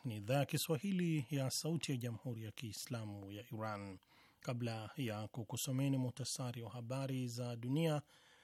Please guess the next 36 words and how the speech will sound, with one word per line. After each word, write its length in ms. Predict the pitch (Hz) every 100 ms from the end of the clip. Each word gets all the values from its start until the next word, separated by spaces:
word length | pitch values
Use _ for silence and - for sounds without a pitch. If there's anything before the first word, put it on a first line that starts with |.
| _
na 240 | 165 165 156
kukuageni 680 | 170 - 165 156 175 160 143
kutoka 480 | 151 139 135 -
hapa 320 | 127 123 - 113
studio, 480 | - 147 127 123
tutupie 460 | 113 127 117 - 123
jicho 340 | 117 131 -
maoni 320 | 131 120 120 127
yenu 180 | 127 120
mliotuletea 720 | 113 113 - 117 - - 117
mchana 300 | 107 117 113
huu, 220 | 185 196
ambayo 320 | 180 151 147
ni 80 | 131
ya 100 | 117
Bwana 360 | 113 120 113 107
Juma 400 | 104 131 117 107
Sagai. 640 | - 104 101 104 98 92 _ - _ _ _ _ _ -
Juma 180 | 170
Sagai 400 | 151 165 180 185
yuko 200 | 175 -
Mu-, 240 | 165 156 151
Musoma, 720 | 147 147 143 - - 165 139
Mara, 280 | 135 135 123
Tanzania. 680 | - 123 117 123 135 139 131
Yeye 160 | 131
anasema 560 | 120 110 - 123 117 113 _ - _ _ -
anachofanya 840 | 117 135 143 170 - 180 170 156
Pompeo, 640 | 131 - 120 - 120 98 92
anakusudia 600 | 92 - - 127 147 139
safari 420 | 131 - 135 131
yake 320 | 143 135 143
katika 540 | 127 120 131 - 127 127
ardhi 320 | 127 113 117
za 140 | 113
Palestina 800 | 117 127 117 - - 139 120 113